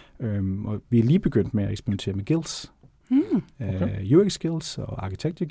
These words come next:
Speaker 1: guilds, øh, hvor at de sidder, øh, ad hoc ude for de normale teams og aligner med hinanden. De sørger for, at jamen, okay, det er den her teknologi, vi bruger, eller det er den infrastruktur, vi, øh, vi bruger,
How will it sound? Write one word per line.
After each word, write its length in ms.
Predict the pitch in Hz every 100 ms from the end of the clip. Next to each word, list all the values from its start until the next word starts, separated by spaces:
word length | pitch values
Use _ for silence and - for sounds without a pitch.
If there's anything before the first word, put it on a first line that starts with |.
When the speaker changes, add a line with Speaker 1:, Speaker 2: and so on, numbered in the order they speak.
| 147
Speaker 1:
guilds, 300 | 147 - 135
øh, 300 | 120 110 104
hvor 280 | 113 113
at 160 | 104 -
de 80 | 131
sidder, 280 | - 135 104
øh, 220 | 101 98
ad 100 | 101 98
hoc 200 | 147 156 - -
ude 180 | 123 131
for 340 | 107 101 107 123 117
de 40 | 110
normale 220 | 107 104 -
teams 360 | 180 196 - - - - -
og 100 | -
aligner 300 | 123 104 110
med 100 | 139
hinanden. 360 | 104 87 85 110 - _ -
De 80 | 120
sørger 220 | 131 123
for, 200 | - 107
at 180 | 95 104
jamen, 220 | 101 101
okay, 280 | 147 151 160 - -
det 140 | 101
er 40 | 95
den 160 | 151
her 60 | 190
teknologi, 320 | - 123 123
vi 80 | 127
bruger, 320 | 117 113 131 143 - _ -
eller 240 | 95 - -
det 200 | 92 90
er 160 | - - -
den 80 |
infrastruktur, 600 | 113 147 196 151 - 135 113
vi, 200 | 107 104
øh, 140 | 101
vi 120 | 104 104
bruger, 340 | 117 113 131